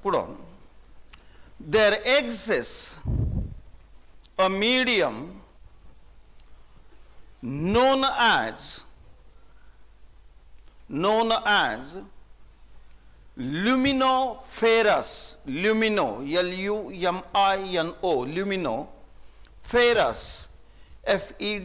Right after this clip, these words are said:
R R O U S, ferrous ether medium, which exists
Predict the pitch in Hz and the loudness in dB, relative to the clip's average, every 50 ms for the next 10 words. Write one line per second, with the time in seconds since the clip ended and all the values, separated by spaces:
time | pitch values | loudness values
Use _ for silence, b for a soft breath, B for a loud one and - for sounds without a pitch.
0 | 170 170 165 165 190 202 202 - 190 196 196 196 190 - - - 170 160 160 165 | -2 -2 -2 0 -2 -2 -2 0 2 2 2 2 0 -4 -6 -4 -2 -2 0 0
1 | 165 160 160 156 139 113 104 - - - - - 233 220 220 214 208 190 147 131 | -2 0 0 0 0 -2 -2 -6 -14 -12 -4 0 2 4 4 4 4 4 2 2
2 | - - - - - - - - - - b b b b b b b b b b | 0 -4 -8 -8 -8 -10 -12 -16 -18 -20 b b b b b b b b b b
3 | b b - - 247 277 - - - 277 277 277 269 262 247 233 226 226 220 208 | b b -12 -6 -6 -6 -6 -2 0 2 4 4 4 2 2 0 0 -2 -2 -2
4 | 214 190 160 131 104 98 104 - - 95 - - - - - - - - - - | -2 0 0 0 -2 -4 -10 -16 -16 -18 -18 -18 -20 -20 -20 -20 -20 -20 -20 -20
5 | - b b b b - - 151 180 262 254 208 - - - - 226 214 - - | -20 b b b b -16 -10 -2 0 0 0 0 -2 -6 -8 -8 -10 -12 -14 -16
6 | - - - - - - - - - - - - - - - - - - - - | -20 -20 -20 -20 -20 -20 -20 -20 -20 -20 -20 -20 -20 -20 -20 -20 -20 -20 -20 -20
7 | - - - - 233 247 226 196 196 170 156 190 254 262 247 - - - - | -20 -10 -2 2 2 2 2 0 -6 -6 -4 0 2 2 2 2 -2 -2 0